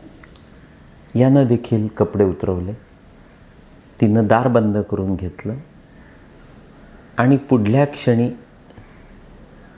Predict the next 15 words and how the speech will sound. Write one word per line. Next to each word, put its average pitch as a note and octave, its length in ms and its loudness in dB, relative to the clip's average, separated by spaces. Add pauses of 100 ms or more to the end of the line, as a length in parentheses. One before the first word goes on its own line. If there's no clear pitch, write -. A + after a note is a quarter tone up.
(120)
तिनं A#2+ 180 4
आरडाओरड G#2 640 0
करायला F#2+ 500 -6
सुरुवात F2+ 360 -4 (140)
केली. - 240 -14 (2750)
"तू C3+ 300 4 (680)
माझ्या G#2 480 2
शरीराशी G#2+ 640 -2
चाळा G#2 440 -2
करतो A2 400 -6
आहे, G2 420 -8 (560)
माझा A2 260 2
गैरफायदा A2 720 0
घेतो F#2+ 380 -8
आहे F#2+ 260 -8